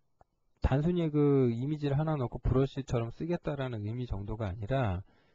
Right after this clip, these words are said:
이게 지금 잘 보셔야 되는데 지금 잘 보시면,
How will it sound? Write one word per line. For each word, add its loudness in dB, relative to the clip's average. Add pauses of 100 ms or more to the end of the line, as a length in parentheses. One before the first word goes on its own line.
(160)
이게 -2
지금 -6
잘 0
보셔야 -2
되는데 -4 (1900)
지금 -16
잘 -4
보시면, -8